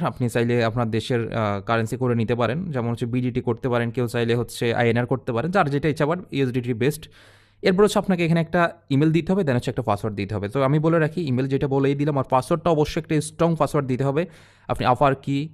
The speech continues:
এরপর হচ্ছে লোয়ার কি পাসওয়ার্ড ইউজ করবেন, আহ, সাথে হচ্ছে কিছু এক্সট্রা যে আমাদের কিগুলো রয়েছে, হ্যাশ বা অ্যাট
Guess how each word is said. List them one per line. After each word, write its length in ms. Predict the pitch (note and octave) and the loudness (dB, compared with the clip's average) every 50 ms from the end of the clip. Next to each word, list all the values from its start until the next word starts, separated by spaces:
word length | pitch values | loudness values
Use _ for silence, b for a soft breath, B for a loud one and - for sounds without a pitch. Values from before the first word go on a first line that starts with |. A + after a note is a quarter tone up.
| - _ | -14 _
এরপর 220 | A2+ A2+ A2 A2+ B2 | -2 -2 0 0 -2
হচ্ছে 160 | A2+ - C3 B2 | 0 2 4 6
লোয়ার 200 | B2 C3 B2+ B2+ - | 6 6 4 2 0
কি 60 | C#3+ B2+ C3 | -2 0 0
পাসওয়ার্ড 260 | A#2+ - C3 A#2+ A#2+ B2 | 0 2 0 -2 0 -2
ইউজ 120 | A#2+ A#2+ - - | -4 -4 0 -2
করবেন, 240 | C3 A#2 A#2 A#2+ A#2 A#2 | 0 0 0 -2 -2 -4
আহ, 460 | - - - - A#2 G#2+ G#2 G#2 G2+ G#2 - | -6 -8 -6 -2 -2 0 0 0 -2 -2 -2
সাথে 160 | B2+ A#2 B2+ B2+ | -2 0 0 0
হচ্ছে 160 | A#2+ - C#3 | 0 0 -2
কিছু 260 | A#2+ A#2+ A2+ - B2+ A#2+ | -4 -4 -4 -2 -2 -2
এক্সট্রা 400 | - B2 - - - - C#3+ C3+ | -2 -2 -6 -6 -4 0 0 0
যে 100 | B2 B2 | 2 2
আমাদের 220 | B2 B2 B2+ B2+ B2+ - | 2 2 2 0 -2 -2
কিগুলো 280 | - B2 A#2+ B2 B2+ C3 A#2+ A#2 | -2 0 2 4 4 4 6 4
রয়েছে, 280 | A2 G#2 - - B2 A#2 A2+ b b b b - | 4 2 0 -2 -4 -4 -4 b b b b 0
হ্যাশ 200 | A#2+ A#2 A#2 A2+ - - - - - _ | 2 2 2 2 -2 -8 -12 -16 -16 _
বা 80 | - G#2+ | 0 2
অ্যাট 140 | G#2+ A#2 | 2 2